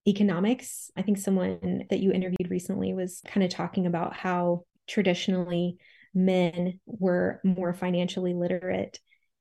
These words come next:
And, um, that's, that's still the case in our society, like the finance industry, banking, even the Bitcoin meetups is predominantly men. And so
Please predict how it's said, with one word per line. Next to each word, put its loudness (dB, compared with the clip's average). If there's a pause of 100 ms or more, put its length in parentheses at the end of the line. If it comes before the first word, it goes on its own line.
(120)
And, 0
um, 2
that's, 0 (120)
that's 0
still 4
the 2
case -2
in 0 (120)
our 4
society, 0
like -6
the -6
finance -2
industry, 0 (100)
banking, 0 (420)
even 8
the 10
Bitcoin 4
meetups 0
is -4
predominantly 0
men. 0
And -2
so -2